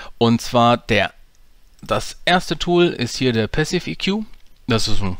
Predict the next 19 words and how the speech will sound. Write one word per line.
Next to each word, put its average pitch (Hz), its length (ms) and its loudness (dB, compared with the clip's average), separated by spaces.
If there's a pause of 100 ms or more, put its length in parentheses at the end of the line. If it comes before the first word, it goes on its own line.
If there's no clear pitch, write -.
ganz 117 200 -2
klassischer, 113 720 0
äh, 107 220 -2
Equalizer, 139 600 2
wo 117 100 -2
ihr, 113 360 2 (260)
also 101 140 -4
ein, - 140 -4
ein 104 120 -8
passiver, 135 600 -2
äh, 127 180 0
Equalizer, 120 760 -2 (380)
wo 113 120 0
ihr 110 140 2
einfach 113 200 -2
die 98 240 -4
Tiefen, 147 640 -2
die 104 120 -2
Mitten 139 520 2